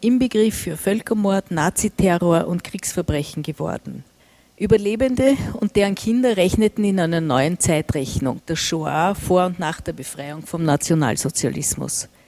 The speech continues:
Das war das zentrale Ereignis, auf das alle weiteren Ereignisse bezogen wurden. Dies unterscheidet die Familien von Überlebenden von anderen Familien in diesem Land.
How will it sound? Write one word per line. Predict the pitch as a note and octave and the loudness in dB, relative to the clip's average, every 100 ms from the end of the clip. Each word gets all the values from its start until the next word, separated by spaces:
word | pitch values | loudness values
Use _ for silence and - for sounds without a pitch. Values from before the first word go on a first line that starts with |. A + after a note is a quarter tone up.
| _ - - _ _ | _ -20 -20 _ _
Das | G#3 A3+ | -2 2
war | - F3+ | 2 2
das | G#3+ - | 2 0
zentrale | - F#3 - C#3 F3 A3 | 0 0 0 4 6 6
Ereignis, | G#3+ F#3 D3 E3 G3+ A3 A3 - | 4 4 2 2 4 4 2 0
auf | F3 | -2
das | - F3+ - | 0 -2 0
alle | F3 G#3+ G#3+ | 2 4 4
weiteren | D#3+ F3+ F3 F3+ E3 | 4 2 0 0 0
Ereignisse | - D3 E3 D#3 E3+ | 0 -2 -2 -2 -2
bezogen | E3 - E3+ E3 D#3+ D3 | -2 0 2 2 0 -2
wurden. | C3+ - B2+ - _ _ - - - - - | -4 -4 -10 -14 _ _ -20 -20 -20 -16 -4
Dies | A#3 A#3+ | -2 -2
unterscheidet | A3+ G3 F3+ F#3 E3+ G3 G#3+ | -2 -2 2 4 4 4 2
die | G#3 | 2
Familien | - F#3 G3 G#3+ G#3 | 2 2 2 0 -2
von | G3+ F#3 | -2 -2
Überlebenden | F#3 F3+ D#3+ E3 G3 F#3+ F#3+ | -2 -2 -2 -2 -2 -4 -8
von | - F3+ - | -8 -10 -6
anderen | F3+ F#3+ F3+ | -4 -2 -2
Familien | F3+ E3+ E3 D#3 D3+ | -2 -4 -4 -4 -6
in | D3 | -6
diesem | C#3+ C#3 C#3+ | -8 -8 -8
Land. | C#3 C#3 D3 - | -8 -10 -12 -20